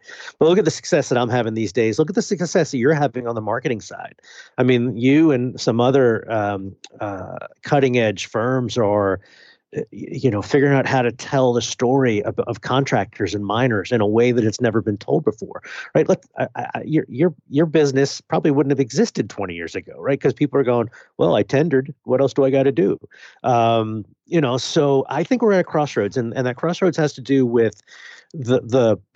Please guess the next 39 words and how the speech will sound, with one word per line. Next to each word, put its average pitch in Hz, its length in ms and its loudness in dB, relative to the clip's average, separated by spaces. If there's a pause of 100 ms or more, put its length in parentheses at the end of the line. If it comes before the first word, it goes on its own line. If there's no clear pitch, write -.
(100)
continual 180 800 2
pro-, - 240 -4
professionalization 131 1700 0
of 110 240 -2
the 107 120 -2
industry. 98 800 -4 (520)
And 151 80 2
what 160 80 4
I 160 80 4
mean 156 220 4
by 135 140 4
that 123 160 4
is 117 120 0
sophistication 110 800 -2
with 104 180 -6
marketing, 107 600 -2 (400)
with 117 280 0
technology, 110 960 -2 (440)
and 120 420 2
with 110 240 0
what 120 120 2
I'll 107 100 2
call 104 400 -2
an, 113 260 -4
you 117 140 -2
know, 107 140 0
a 104 60 0
more 113 280 0
enlightened 104 640 -2
leadership. 107 400 -2
Now, 147 100 2
we've 185 160 4
always 175 200 4
had 127 120 0
great 113 220 0
leaders 110 260 -4
in 101 120 -8
the 98 60 -14
firm, 120 400 -4